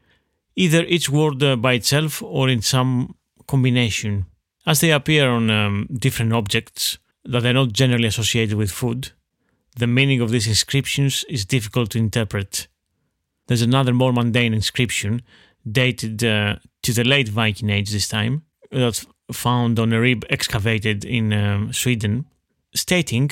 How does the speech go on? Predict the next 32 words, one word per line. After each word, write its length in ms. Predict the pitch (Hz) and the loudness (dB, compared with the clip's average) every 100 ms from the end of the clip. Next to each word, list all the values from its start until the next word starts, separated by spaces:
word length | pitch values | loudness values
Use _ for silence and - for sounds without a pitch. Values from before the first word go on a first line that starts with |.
| - - | -6 -6
that 140 | 139 | -4
the 80 | 120 | -4
king 340 | - - 202 | -4 0 0
is 140 | 165 110 | 0 0
most 260 | 175 165 | -2 0
generous 420 | - 147 135 120 113 | 2 4 4 2 0
with 140 | 113 | -2
food. 420 | - 123 104 90 - _ _ _ _ _ _ _ - | 0 -2 -2 -8 -12 _ _ _ _ _ _ _ 0
This 160 | 156 | 0
kind 220 | - 151 | 2 2
of 80 | 127 | 2
statement 560 | - 170 147 104 135 147 | 2 0 0 -2 -2 -2
is 180 | 120 107 | -4 0
rather 220 | 139 120 | 0 0
common, 480 | - 151 110 101 107 _ _ _ _ - | 0 0 0 -2 -4 _ _ _ _ 0
though 220 | 131 127 - _ _ _ | 0 0 -4 _ _ _
usually 640 | 123 117 156 120 107 123 - - - _ _ | -2 2 4 2 0 -4 -6 -20 -20 _ _
carved 340 | - 139 117 120 | 2 2 0 -2
as 180 | 147 113 | -2 0
an 100 | 123 | 0
epitaph 480 | 127 - 117 107 - | -2 -2 -2 -4 -6
over 340 | 147 120 131 - - | -4 -2 -2 -4 -6
the 120 | 135 | -6
person 440 | - 135 127 120 | -2 0 0 -2
to 100 | 107 | -2
whom 300 | 107 - 120 | -4 -2 0
a 80 | 107 | 2
runic 280 | 117 156 117 | 2 2 0
stone 360 | - 117 113 104 | -2 -2 -2 -2
has 180 | 101 | -4
been 160 | 95 113 | -4 -4
erected. 640 | 123 110 104 - 117 - | -2 -4 -4 -8 -10 -12